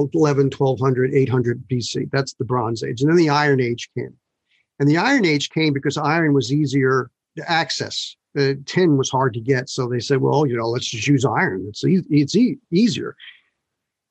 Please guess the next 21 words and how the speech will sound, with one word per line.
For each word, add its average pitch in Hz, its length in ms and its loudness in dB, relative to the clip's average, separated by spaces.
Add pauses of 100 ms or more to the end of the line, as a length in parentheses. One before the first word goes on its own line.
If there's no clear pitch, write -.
(180)
The, 160 360 0
here's 226 340 0
the 196 80 -2
thing. 143 300 0
When 131 220 2
you 214 160 2
cut - 400 -2
down, 117 560 0 (800)
uh, 127 360 0 (600)
w-, 139 240 0 (500)
uh, - 120 -20 (340)
when 135 140 2
you 208 100 4
cut 214 280 -4
down 143 260 2
ten 165 260 0
thousand 143 440 2
metric 131 340 -2
tons 120 340 0
of 117 100 -4
wood 135 360 -4